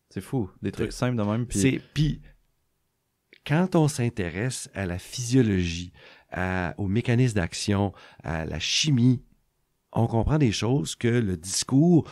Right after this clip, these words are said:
Speaker 2: de portions, calories et autres qu'on s'est fait, tu sais,
Speaker 1: Ouais.
Speaker 2: remplir le crâne depuis quarante, cinquante, soixante ans,
Speaker 1: Ça
Speaker 2: tu
Speaker 1: fait
Speaker 2: peux,
Speaker 1: sens.
Speaker 2: ça marche plus, là.
Speaker 1: Ouais.
Speaker 2: Un exemple. On savait dire que les gras saturés, c'est attention, faut pas trop en manger parce que ça monte le cholestérol.
Speaker 1: Mhm.
Speaker 2: Bon, déjà ça,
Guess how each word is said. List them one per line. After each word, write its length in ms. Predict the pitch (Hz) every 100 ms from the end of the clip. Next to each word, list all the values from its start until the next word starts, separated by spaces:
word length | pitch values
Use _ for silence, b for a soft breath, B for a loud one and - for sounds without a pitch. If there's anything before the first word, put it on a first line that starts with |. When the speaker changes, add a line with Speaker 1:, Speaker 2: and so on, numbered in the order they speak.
| B
Speaker 2:
de 260 | - 98 90
portions, 720 | - 104 - - 110 110 113
calories 760 | - 101 104 101 101 113 107 90
et 60 |
autres 220 | 95 123 98
qu'on 80 | 95
s'est 140 | 95
fait, 240 | 110 113 -
tu 100 | 117
sais, 120 | 117 b b b
Speaker 1:
Ouais. 140 | 110 107
Speaker 2:
remplir 300 | 113 131 113
le 80 | 95
crâne 300 | 104 123 110
depuis 180 | -
quarante, 320 | - 90 101 -
cinquante, 320 | 95 104 107
soixante 380 | 95 92 85 127
ans, 160 | 170 - B B B B B B _ _ - - _ _ - _ _
Speaker 1:
Ça 120 | - 95
Speaker 2:
tu 20 |
Speaker 1:
fait 60 | -
Speaker 2:
peux, 100 | 107
Speaker 1:
sens. 120 | -
Speaker 2:
ça 120 | 104
marche 220 | 92 -
plus, 160 | - 175
là. 160 | 101 110
Speaker 1:
Ouais. 140 | 104 98 -
Speaker 2:
Un 160 | - 170
exemple. 360 | 131 95 87 - _ _ _ _ _ _ -
On 100 | 113
savait 240 | 107 107 98
dire 120 | 147
que 40 |
les 80 | 135
gras 140 | - 113
saturés, 380 | 110 - 98 143
c'est 200 | 98 -
attention, 380 | - 107 135
faut 40 | 131
pas 100 | 113
trop 120 | 110
en 20 |
manger 260 | 107 90 117
parce 120 | 120
que 40 | 104
ça 40 |
monte 120 | 110
le 60 | 104
cholestérol. 480 | 101 90 98 90 - -
Speaker 1:
Mhm. 140 | 95 95
Speaker 2:
Bon, 120 | -
déjà 260 | 110 98 87
ça, 280 | - 117